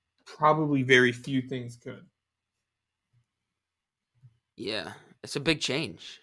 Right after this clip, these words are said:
Speaker 2: in just the environment, uh, that you've been playing in forever, I think. What would that do to stadiums? Would they be losing out on money?
Speaker 1: I would assume so. Yeah, that's a good point. Like, would, if the N H L has to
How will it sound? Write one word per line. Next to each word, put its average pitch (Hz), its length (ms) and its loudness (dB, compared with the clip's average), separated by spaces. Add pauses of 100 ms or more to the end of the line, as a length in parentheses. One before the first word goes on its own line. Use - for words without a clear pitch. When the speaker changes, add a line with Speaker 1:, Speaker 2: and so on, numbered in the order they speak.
(180)
Speaker 2:
in 101 140 -10
just 101 300 -10
the 98 120 -10 (420)
environment, 107 640 -6
uh, 90 100 -10
that 95 120 -8
you've 90 140 -8
been 95 140 -14
playing 101 300 -12
in 85 60 -18
forever, 78 400 -18 (280)
I - 160 -20
think. - 160 -20 (760)
What 147 100 -6
would 240 100 -4
that 339 120 -4
do 151 140 -2
to 123 60 -12
stadiums? - 760 -10 (260)
Would 127 100 -14 (360)
they 127 80 -12
be 127 80 -10
losing 113 260 -10
out 113 120 -6
on 107 100 -12
money? 101 320 -16 (640)
Speaker 1:
I 175 140 6
would 160 340 6 (560)
assume 160 460 2
so. - 160 -2
Yeah, 220 240 4
that's 233 220 2
a 294 40 -2
good 220 160 2
point. 156 240 2
Like, 131 160 4
would, 156 200 2 (360)
if 151 140 4
the 160 160 0
N 185 120 8
H 233 220 2
L 175 200 6
has 135 160 2
to 120 460 0